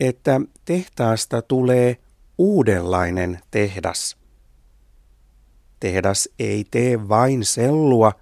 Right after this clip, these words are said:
se tekee myös sähköä. Suomalaiset ovat iloisia Metsä Groupin suunnitelmasta.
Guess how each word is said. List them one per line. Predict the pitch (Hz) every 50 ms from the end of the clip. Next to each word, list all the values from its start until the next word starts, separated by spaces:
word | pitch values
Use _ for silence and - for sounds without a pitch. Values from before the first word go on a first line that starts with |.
| _ _ _ _ _ _ _ _ _ _ _ _ _ _ _ _ _ _
se | - - - - 139 135 139 - - -
tekee | - 170 185 - - - 120 101 98 101
myös | 107 131 165 170 147 139 135 - - - _ -
sähköä. | - - - 175 165 143 - - - _ - 101 95 90 87 87 - _ _ _ _ _ _ _ _ _ _ _ _ _ _ _ _ _ _ _ _ _ _ _ _ _ _ _ _ _ _ _ _ _ _ _ _ _ _ _ _ _ _ _ _ _ _ _ _ _ _ _ _ _ _ _ _ _
Suomalaiset | - - - 147 165 190 190 180 165 147 139 139 139 139 143 - _ -
ovat | 156 151 147 156 156 151 - - -
iloisia | - 175 180 175 160 139 113 104 104 - - 107 107 107 107 104 - _ _ _ _ _ _ -
Metsä | - 101 101 98 - - - 113
Groupin | 107 113 120 113 101 95 - - 98 95 95 98 -
suunnitelmasta. | - - 120 107 104 107 107 104 - - 104 95 92 90 90 90 87 - - - - 98